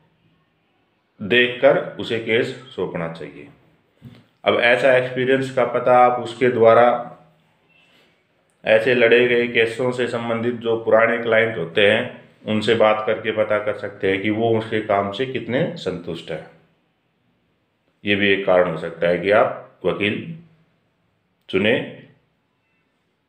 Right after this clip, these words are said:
और इसमें तीसरी बात जो ध्यान में रखने की है, वह यह है कि जिस वकील के पास आप अपना केस सौंपने जा रहे हैं या उससे अपना केस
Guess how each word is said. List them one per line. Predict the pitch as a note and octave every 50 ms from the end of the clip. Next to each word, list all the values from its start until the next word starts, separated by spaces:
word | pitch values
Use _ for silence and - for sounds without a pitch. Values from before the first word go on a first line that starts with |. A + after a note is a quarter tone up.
| _ _ _ _ _ _ _ _ _ _ _ _ _ _ _ _ _ _ _ _ _ _ _ _ _ _ _
और | - B2+ B2+
इसमें | B2+ C#3+ C#3 C3+
तीसरी | C#3 C3+ C3 B2 - C#3 D3 D3 D3 C#3+
बात | C3+ C3+ C#3 C#3 - - B2
जो | C3+ C3
ध्यान | - F#2 F#2 G#2 A#2
में | B2 B2 B2
रखने | A#2+ A#2 B2 B2+ B2 A#2+
की | A#2+ A#2+ G2+
है, | F#2 G#2+ B2 C3+ - - -
वह | G2 G#2+ G#2+
यह | F#2+ G2 G#2 G2+
है | F#2 F#2 F#2+
कि | F#2+ - B2 C#3+ C#3+ C#3+ - - - _ _ _ _ _ _ _ _ _ _ _ _ _ _ _ _ _ _ _ _ _ _ _ _ _ _ _ _ _ _ _ _ _ -
जिस | F2+ A2+ D#3 D#3 C#3+
वकील | C#3 B2+ B2+ C3+ C3+ C3+ B2+ C3
के | B2+ A#2+
पास | - A2 A2+ A#2 A2+ A#2
आप | A2+ A2+ - -
अपना | - A2+ A2 A2 A2
केस | - A2 A2 A2+ A2+ A2+ - - - - _ _ _ _ _ _ _ _ _ -
सौंपने | G#2+ G#2 G2+ G#2+ A2+ A2+ A2
जा | G#2+ A2 G#2+ G#2 G2
रहे | F2+ F2 F#2
हैं | G2+ A2 A#2 A#2+ A#2+
या | A2+ A2
उससे | A2 A2 - - A2+ G#2+
अपना | G#2+ G#2+ G#2+ G#2+ G#2+
केस | - A2 A2+ A#2+ A#2 -